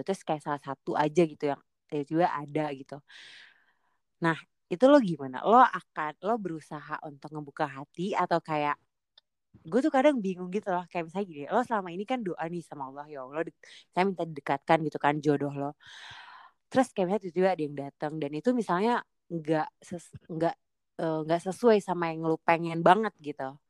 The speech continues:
Paling se-, yang sesuainya itu yang tadi gue bilang, salah satu di antara itu. Gue bingung, ini tuh dia jawaban dari doa gue, apa kayak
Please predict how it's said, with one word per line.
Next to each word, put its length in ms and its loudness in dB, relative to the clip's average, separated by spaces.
Paling 340 -4
se-, 160 -10
yang 160 -6
sesuainya 440 -4
itu 160 -4
yang 160 -4
tadi 200 -4
gue 200 -2
bilang, 280 2
salah 160 -6
satu 280 -6
di 120 -4
antara 320 -6
itu. 160 -8
Gue 160 4
bingung, 400 8
ini 240 0
tuh 240 4
dia 320 2
jawaban 400 6
dari 160 2
doa 240 0
gue, 640 -8
apa 320 -4
kayak 340 2